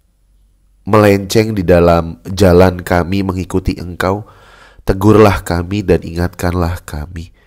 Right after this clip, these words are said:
Allah sendiri yang hadir dan memperlengkapi kami. Engkau sendiri ya Allah yang menopang kami dalam menjalani kehidupan di dunia ini. Ajar kami untuk mengenalmu lebih dalam lagi,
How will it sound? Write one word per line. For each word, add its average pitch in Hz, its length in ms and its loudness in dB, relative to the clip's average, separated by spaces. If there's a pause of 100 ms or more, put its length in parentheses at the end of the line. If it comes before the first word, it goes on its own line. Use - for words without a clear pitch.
(420)
Allah 104 320 4
sendiri 95 480 0
yang 87 160 0
hadir 92 560 -2
dan 82 160 -2
memperlengkapi 82 720 -6
kami. 104 480 -10 (560)
Engkau 104 240 2
sendiri 92 560 2
ya - 0 -
Allah 87 480 0 (480)
yang 90 720 2
menopang 98 640 0
kami 85 560 -8
dalam 85 640 0 (240)
menjalani 92 800 2
kehidupan 85 800 -6
di 82 80 -8
dunia 82 480 -6
ini. 82 320 -14 (800)
Ajar 87 320 0
kami 95 320 2
untuk 90 240 -2
mengenalmu 95 560 2
lebih 87 320 2
dalam 85 320 0
lagi, 90 400 0